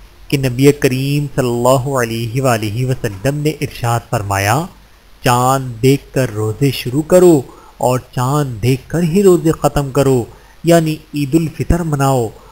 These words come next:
और अगर बादल छाए हुए हों और बादलों की वजह से चांद नज़र न आए तो शाबान के तीस दिन पूरे कर लो।" बहवाला सही बुखारी, हदीस नंबर एक हज़ार आठ सौ दस।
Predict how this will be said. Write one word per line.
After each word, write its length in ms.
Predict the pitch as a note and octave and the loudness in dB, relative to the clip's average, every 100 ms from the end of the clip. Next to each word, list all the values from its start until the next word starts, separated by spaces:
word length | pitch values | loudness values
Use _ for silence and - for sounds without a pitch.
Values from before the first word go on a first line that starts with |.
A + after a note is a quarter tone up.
| - | -2
और 360 | C#3 D#3+ E3 E3 | 2 4 2 -2
अगर 260 | C#3 D3 C#3 | -6 -2 -2
बादल 460 | A2+ A#2 A#2 C3+ A#2 - | -2 -2 0 0 -2 -4
छाए 260 | C3 C3 | -2 -2
हुए 280 | F#2 B2+ D#3+ | -2 -2 0
हों 320 | D3 D#3 C#3 - - - - | 2 4 2 0 -20 -12 0
और 280 | C3+ D#3 C#3 | 2 2 -2
बादलों 520 | A2+ A2+ G#2+ A#2+ E3 | -2 -2 -2 0 0
की 160 | F#3 | 0
वजह 300 | C3+ - B2+ | -4 -2 -2
से 160 | C#3 D3 | 0 -4
चांद 500 | - A#2 A#2+ C#3 A2+ | -4 -4 -4 -4 -4
नज़र 220 | G2+ F3 | -2 -2
न 200 | G3 G3+ - | -2 -4 2
आए 300 | F3 E3 B2+ - - - | 4 4 4 -4 -20 -8
तो 100 | D3+ | -8
शाबान 720 | - C3+ B2+ A#2+ B2+ D#3+ D#3 D3 | -4 -4 -2 -2 0 0 -2 -6
के 60 | C3+ | -8
तीस 560 | - D3 D#3 D3+ - | -6 -2 0 -2 -2
दिन 280 | C#3 B2+ A2 - | -4 -4 -6 0
पूरे 280 | D#3+ D3+ B2+ | 4 4 2
कर 260 | C3+ A#2+ | 0 -4
लो।" 280 | B2 A#2+ G#2 - - - - | -4 -4 -6 -14 -20 -18 -4
बहवाला 500 | D3+ D3 C#3 C#3 C#3 | -2 0 0 0 -2
सही 320 | - B2 C3 | -4 -6 -4
बुखारी, 580 | A#2 - C#3 C#3 B2+ G#2+ - - - D3 | -8 -2 0 2 0 -4 -12 -20 -8 -2
हदीस 300 | D3 F3 F3 - | 0 0 -2 -4
नंबर 360 | C3+ B2+ C#3 C3+ - C#3+ | -8 0 0 0 -6 -2
एक 300 | D3 F3 B2 | 0 0 -2
हज़ार 380 | B2 A#2 B2+ C3 - C#3+ | -4 0 0 -2 -4 0
आठ 180 | D#3 D#3+ | 0 0
सौ 300 | - A#2+ G2+ - | -8 -8 -4 2
दस। 140 | C3+ | 2